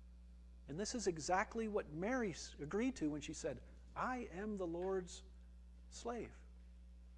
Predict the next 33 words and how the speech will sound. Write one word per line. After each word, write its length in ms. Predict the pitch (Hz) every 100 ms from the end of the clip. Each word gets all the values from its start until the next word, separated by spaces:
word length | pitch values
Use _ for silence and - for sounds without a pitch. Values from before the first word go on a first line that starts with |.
| - - - -
So 140 | - 139
Mary 320 | 175 208 208
had 200 | 185 160
a 60 |
servant's 480 | 139 - 185 175 165
heart. 380 | - 135 - - - - - - - - - - - - - - - - - - - - -
Now, 60 |
if 100 | 151
you 60 | 196
think 160 | 349
about 200 | 359 247
what 120 | 156 143
it 80 |
takes 240 | - 165 -
to 160 | -
have 180 | 139 143
a 60 | 127
servant's 480 | - 185 160 131 -
heart, 340 | 107 - - - - - - - - -
it 120 | -
means 200 | 214 240
that 160 | 233 196
you 80 | 185
have 180 | 170
to 100 | - 151
trust 720 | - - 254 214 - - - - - -
in 120 | 147
whoever 320 | 143 170 160
your 140 | 151 147
master 520 | 143 151 - 101 - -
is. 200 | - - - - - - - - - - - - - - -
So 140 | -
Mary 420 | 165 196 208 202